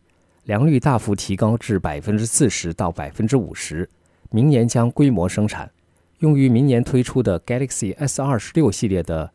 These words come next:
Exynos 二六零零芯片。据韩国媒体的最新报道说，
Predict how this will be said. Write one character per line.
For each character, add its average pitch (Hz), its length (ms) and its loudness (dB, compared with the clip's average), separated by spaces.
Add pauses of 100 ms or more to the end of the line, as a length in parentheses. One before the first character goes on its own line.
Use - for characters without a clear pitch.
Exynos 110 600 -2
二 135 160 0
六 117 160 2
零 78 180 -4
零 90 200 -2
芯 87 180 -4
片。 - 240 -8 (720)
据 156 180 2
韩 131 220 2
国 139 140 2
媒 131 120 2
体 110 120 -4
的 87 120 -2
最 107 160 -2
新 117 160 -4
报 120 140 0
道 71 160 -6
说， 90 320 -4